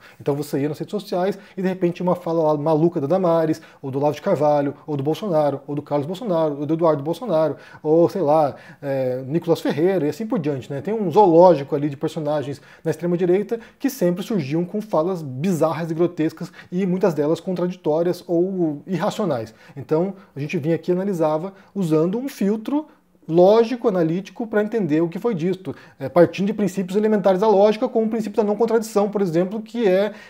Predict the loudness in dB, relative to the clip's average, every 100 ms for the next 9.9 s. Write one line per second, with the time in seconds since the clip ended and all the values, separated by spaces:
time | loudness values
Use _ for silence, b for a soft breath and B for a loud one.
0 | B -6 -4 -4 -6 0 2 4 4 2
1 | -2 -6 -2 0 2 4 2 2 -2 -2
2 | 2 4 6 6 4 2 6 6 4 -2
3 | -2 -4 -6 -4 2 2 2 -2 -2 0
4 | 0 -2 -8 B B 0 2 -2 -4 -2
5 | 0 0 -2 -8 -6 -4 -2 2 2 2
6 | 0 -2 -4 0 2 2 0 0 -2 -8
7 | -8 -8 -8 -12 B B -10 0 2 2
8 | -2 -12 _ _ _ _ _ _ -4 -2
9 | 4 4 4 -2 -4 0 2 2 -2